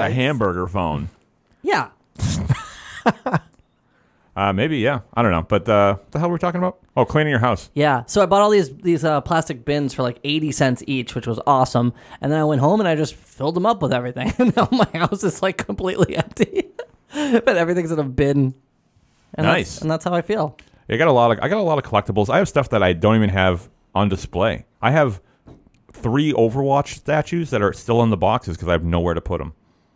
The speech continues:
Speaker 3: You need,
Speaker 2: And,
Speaker 1: So it,
Speaker 2: and I
Speaker 1: it
Speaker 2: keep buying 'em because I want all of 'em. <laughs>
Speaker 3: you need to buy a house.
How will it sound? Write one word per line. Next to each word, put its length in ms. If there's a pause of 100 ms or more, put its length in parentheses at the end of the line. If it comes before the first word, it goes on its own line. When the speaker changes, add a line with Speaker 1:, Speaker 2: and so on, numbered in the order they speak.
(880)
Speaker 3:
You 100
need, 40
Speaker 2:
And, 60
Speaker 1:
So 220
it, 120
Speaker 2:
and 160
I 40
Speaker 1:
it 100
Speaker 2:
keep 280
buying 320
'em 120
because 200
I 80
want 320
all 220
of 100
'em. 200 (100)
<laughs> 100
Speaker 3:
you 100
need 80
to 40
buy 140
a 40
house. 440